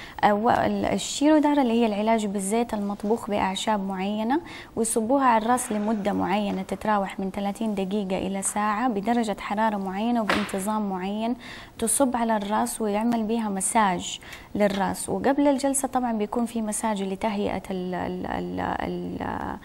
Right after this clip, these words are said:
الرأس، وبعد كده بيحطوا الزيت، وبعد كده بيدلكوا. تستمر هذه الجلسة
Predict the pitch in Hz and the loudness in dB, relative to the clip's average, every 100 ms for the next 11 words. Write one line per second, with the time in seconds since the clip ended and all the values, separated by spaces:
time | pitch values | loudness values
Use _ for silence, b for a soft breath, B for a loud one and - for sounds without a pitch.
0 | B B B - 190 185 190 202 277 - | B B B -4 -2 0 0 0 0 -4
1 | - 220 226 233 - 254 247 269 226 220 | -4 -2 -2 -4 -2 -2 2 0 0 -2
2 | 240 240 240 190 202 202 269 294 233 202 | -4 -2 -2 -2 -2 0 0 0 -4 -4
3 | 208 - 202 185 190 190 180 180 - 185 | -4 -4 -4 -2 0 -2 -2 -4 -4 -4
4 | 190 214 - 254 277 254 254 226 208 220 | -2 -4 0 0 2 0 0 0 -2 -4
5 | 220 240 | -2 -4